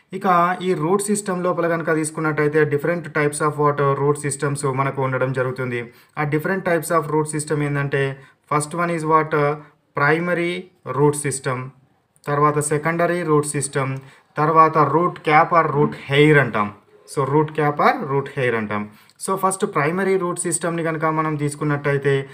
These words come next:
ప్రైమరీ రూట్ సిస్టమ్ లోపల ఏమనడం జరుగుతుంది అని అంటే, ఇది, that means what, ఇది డైరెక్ట్గా ఎర్త్‌లోనికి వెళ్ళే ఫస్ట్ రూట్ ఏదైతే ఉంటుందో, మదర్ రూట్ ఏదైతే ఉంటుందో, దాన్ని ప్రైమరీ రూట్ సిస్టమ్‌గా మనము తీసుకోవడము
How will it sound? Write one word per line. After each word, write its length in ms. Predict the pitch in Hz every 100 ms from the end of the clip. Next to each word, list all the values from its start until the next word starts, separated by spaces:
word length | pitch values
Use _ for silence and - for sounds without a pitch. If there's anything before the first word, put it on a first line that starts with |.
| - _ -
ప్రైమరీ 400 | 135 170 190 190
రూట్ 220 | 180 180
సిస్టమ్ 400 | 175 160 165 165
లోపల 260 | 165 165
ఏమనడం 500 | 165 156 160 156 156
జరుగుతుంది 440 | 151 151 147 147 147
అని 80 | 143
అంటే, 440 | 139 139 135 139 - - -
ఇది, 420 | 170 190 170 165 - - 123
that 340 | 127 143 151 151
means 200 | 185 180
what, 200 | 180 175
ఇది 80 | 165
డైరెక్ట్గా 680 | 135 143 180 185 170 170
ఎర్త్‌లోనికి 680 | 175 147 147 156 175 175 165
వెళ్ళే 320 | 160 156 160
ఫస్ట్ 580 | 143 127 - 143 - -
రూట్ 300 | 196 175 165
ఏదైతే 300 | 160 160 156
ఉంటుందో, 320 | 156 147 156
మదర్ 360 | 147 135 160 170
రూట్ 220 | 170 165
ఏదైతే 260 | 156 151 151
ఉంటుందో, 580 | 147 143 143 139 139 139 - -
దాన్ని 240 | 127 147 151
ప్రైమరీ 480 | 151 127 156 170
రూట్ 220 | 165 156 151
సిస్టమ్‌గా 480 | 147 - 147 147
మనము 460 | 143 139 147 135 139 - - -
తీసుకోవడము 680 | 147 147 127 131 170 277